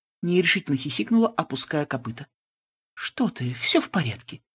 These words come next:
Не торопись. Мне надо намазать ногу мазью и отдохнуть до вечера». Точно. Завтра вечером Вельвет Ремеди выступала в салоне «Стоило два». Я отполирую её пип-бак так,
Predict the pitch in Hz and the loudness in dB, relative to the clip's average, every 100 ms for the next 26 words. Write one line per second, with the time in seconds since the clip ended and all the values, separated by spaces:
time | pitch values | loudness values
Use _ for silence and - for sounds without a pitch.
0 | _ _ _ - 269 240 214 160 104 - | _ _ _ 2 4 6 2 0 -4 -4
1 | - _ _ _ _ _ - 202 208 202 | -6 _ _ _ _ _ 2 4 6 4
2 | 185 196 196 185 190 208 226 170 165 - | 4 4 4 2 2 4 4 4 -4 -12
3 | _ 220 214 139 123 131 - 226 208 180 | _ 4 6 4 0 0 0 0 2 4
4 | 208 - 214 175 208 208 - 120 - - | 2 4 4 6 6 6 2 -2 -8 -18
5 | _ _ _ _ _ _ _ _ 123 113 | _ _ _ _ _ _ _ _ 0 2
6 | - 107 - _ _ _ _ _ 117 113 | 2 -2 -10 _ _ _ _ _ -6 4
7 | 135 - 123 131 135 113 117 110 120 131 | 4 4 -2 -2 -2 -2 0 0 2 2
8 | 120 123 139 127 113 - 120 139 127 - | 4 2 2 2 0 -2 0 2 4 2
9 | 127 135 147 139 - 135 120 139 170 151 | 0 2 0 0 0 0 2 2 6 4
10 | - _ _ _ _ _ - 120 127 151 | 4 _ _ _ _ _ -18 -8 2 6
11 | 139 120 - 135 135 139 160 139 131 123 | 6 4 -4 0 0 0 0 0 0 -2
12 | - 131 127 151 147 - - 180 165 | -2 -4 2 4 4 2 6 6 6